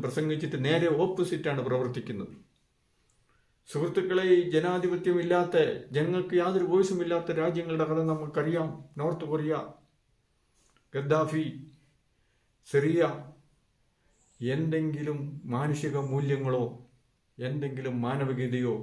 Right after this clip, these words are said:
അവിടെ ഉണ്ടോ? ഏകാധിപത്യത്തിൻ്റെ ഭീകര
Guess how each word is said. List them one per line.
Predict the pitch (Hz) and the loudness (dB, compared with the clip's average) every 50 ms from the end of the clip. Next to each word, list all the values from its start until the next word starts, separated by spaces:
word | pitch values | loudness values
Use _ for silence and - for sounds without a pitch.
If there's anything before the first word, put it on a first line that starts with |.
| - - - - 123 | -6 -12 -14 -10 -8
അവിടെ | 117 113 107 107 107 107 | -6 -4 -2 -2 -2 -2
ഉണ്ടോ? | 110 107 104 - - - - _ _ _ _ _ _ _ _ _ _ _ _ _ _ _ _ _ _ _ - | -4 -4 -4 -6 -6 -12 -20 _ _ _ _ _ _ _ _ _ _ _ _ _ _ _ _ _ _ _ -2
ഏകാധിപത്യത്തിൻ്റെ | 120 131 143 151 160 165 165 165 160 - 170 160 175 165 - 180 170 - 170 160 156 165 170 165 170 147 135 131 | 0 0 2 0 0 -2 -4 -4 -4 -6 -4 -4 -4 -4 -4 -6 -6 -4 -6 -6 -4 -4 -2 -2 -2 -2 0 2
ഭീകര | 151 165 160 170 170 170 | 2 2 4 4 4 2